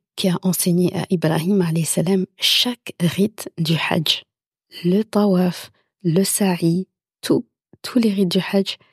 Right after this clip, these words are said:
c'est Jibril alayhi salam qui l'a enseigné à Ibrahim alayhi salam pour qu'il le reproduise. Et ce qu'on fait aujourd'hui,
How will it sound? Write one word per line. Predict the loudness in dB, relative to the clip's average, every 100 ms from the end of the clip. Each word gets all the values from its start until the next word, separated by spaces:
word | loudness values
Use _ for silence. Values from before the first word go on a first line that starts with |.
| _ _ -6
c'est | -2 0
Jibril | 0 2 2
alayhi | 2 2 0
salam | 0 0 0 0 -4 _ _ _ _
qui | 0
l'a | 2 2 -2
enseigné | -2 0 0 0 2 0 -2 _
à | -2 0
Ibrahim | 0 2 2 2 0
alayhi | 2 0
salam | 0 -2 -2 -2 -4 -10 _ _ _
pour | -4 -2
qu'il | 0 2 4
le | 2 -2 _
reproduise. | -2 2 0 0 0 2 2 0 -2 -6
Et |
ce | -2 -2
qu'on | 0 0
fait | 0 -2 -2 0
aujourd'hui, | 0 0 -2 -2 -6